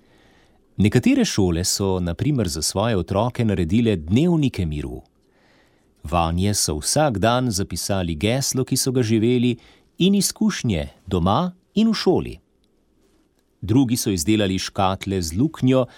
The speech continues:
v katero so vsak dan vrgli napisane svoje izkušnje. Res čudovite stvari so se dogajale.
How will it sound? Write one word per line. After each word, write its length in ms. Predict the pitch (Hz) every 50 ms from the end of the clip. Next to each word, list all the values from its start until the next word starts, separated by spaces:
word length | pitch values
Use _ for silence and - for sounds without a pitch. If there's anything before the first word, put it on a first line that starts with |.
| - - -
v 80 | - -
katero 340 | 123 110 - 185 180 165
so 160 | 147 - 104 92
vsak 300 | - - 165 185 175 135
dan 200 | 139 135 135 120
vrgli 380 | 117 131 139 131 113 117 120
napisane 560 | 117 117 107 - 127 127 - - 123 123 120
svoje 420 | 117 - - 113 110 113 113 113 117
izkušnje. 600 | 113 - - - 156 135 - - - 69 55 - - _ _ _ _ _ _ _ _ _ _ _ _ _ _ _ _ _ _ _ _ _
Res 420 | 90 92 98 101 98 - - - -
čudovite 560 | - - 101 85 92 82 87 113 - - 82
stvari 400 | - - - - 87 85 87 85
so 140 | - - 82
se 160 | - - 82 73
dogajale. 640 | 82 73 78 87 82 78 71 62 - - -